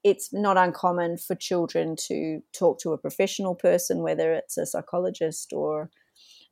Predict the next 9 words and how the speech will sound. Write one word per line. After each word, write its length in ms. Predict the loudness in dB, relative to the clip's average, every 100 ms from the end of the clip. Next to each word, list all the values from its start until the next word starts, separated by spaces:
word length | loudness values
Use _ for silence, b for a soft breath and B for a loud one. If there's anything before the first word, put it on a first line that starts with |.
| _ -6
a 80 |
social 400 | 0 2 0 -2
worker 420 | 0 0 2 0 2
in, 180 | 0
in 220 | -4 -4 -4
a 60 |
therapeutic 580 | 0 2 2 2 2 2
relationship 680 | 4 6 4 2 -6 -4 -4 -4
where 500 | -2 2 2 0 -2